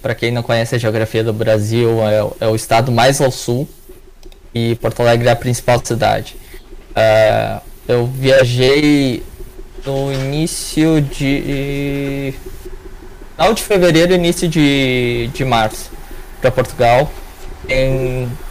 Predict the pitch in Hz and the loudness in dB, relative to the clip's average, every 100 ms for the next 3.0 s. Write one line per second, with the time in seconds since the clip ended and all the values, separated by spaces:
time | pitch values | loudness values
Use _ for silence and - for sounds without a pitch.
0 | - - - 117 - 123 - 131 - 143 | -14 -6 2 4 4 2 2 0 2 -6
1 | - 127 127 120 120 117 113 110 107 127 | -2 0 0 -2 -4 -4 -4 -6 -6 -4
2 | 120 127 131 127 123 131 135 139 131 117 | 0 2 2 2 2 2 0 -4 -2 -4